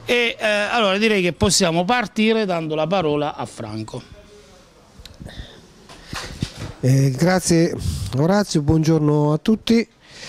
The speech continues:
Speaker 2: Eh, la mia sarà una piccola presentazione perché,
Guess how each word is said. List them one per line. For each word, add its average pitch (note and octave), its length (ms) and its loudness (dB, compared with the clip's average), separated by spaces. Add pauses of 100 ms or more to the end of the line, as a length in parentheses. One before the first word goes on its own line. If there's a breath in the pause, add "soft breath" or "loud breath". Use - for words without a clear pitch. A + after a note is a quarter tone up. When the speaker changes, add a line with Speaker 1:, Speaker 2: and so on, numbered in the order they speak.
(280 loud breath)
Speaker 2:
Eh, C#3 300 2
la D3+ 80 4
mia F3 180 4
sarà D#3 240 2
una D#3 200 2
piccola - 460 0
presentazione D3+ 560 2
perché, D3 560 2